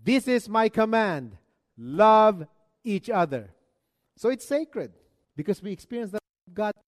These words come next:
community. That's how real worship takes place, through community. If you have time,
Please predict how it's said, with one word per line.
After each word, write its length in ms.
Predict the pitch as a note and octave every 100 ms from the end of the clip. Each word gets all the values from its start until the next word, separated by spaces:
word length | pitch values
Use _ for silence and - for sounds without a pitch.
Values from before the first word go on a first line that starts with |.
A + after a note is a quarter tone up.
| _ _ _
community. 420 | G#3+ G#3 _ _ _ _ _
That's 180 | D3+ D#3
how 200 | D3 E3+
real 380 | C#3 F3+ F#3 E3+
worship 480 | D3+ F3 - E3 -
takes 240 | D#3+ -
place, 680 | - F3 E3 G#2+ _ _ _ _ _
through 160 | D#3
community. 640 | D3+ D#3 D#3 D#3 C#3+ B2 G#2 _ _ _ _ _ B2 C#3 - E3
If 180 | D3+ E3
you 80 | E3
have 240 | F3 D#3+
time, 480 | F#3+ G#3 G#3+ G3